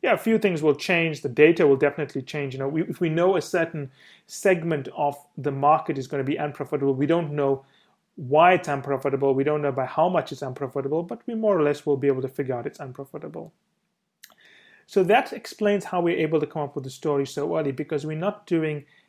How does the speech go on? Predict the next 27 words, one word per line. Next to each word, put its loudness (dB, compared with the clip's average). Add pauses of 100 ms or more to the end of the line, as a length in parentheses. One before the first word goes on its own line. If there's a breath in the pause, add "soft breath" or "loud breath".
(140 soft breath)
analyses 0
for -8
the -6
sake -4
of -6
doing -6
it, -8
but -6
because -4
we -6
have -8
a -8
reason -10
for -16
doing -12
it. -16 (500 soft breath)
And -4
the 4
reason -2
allows -4
us -10
to -16
structure -16
the -14
story. -6
And -6
again, 0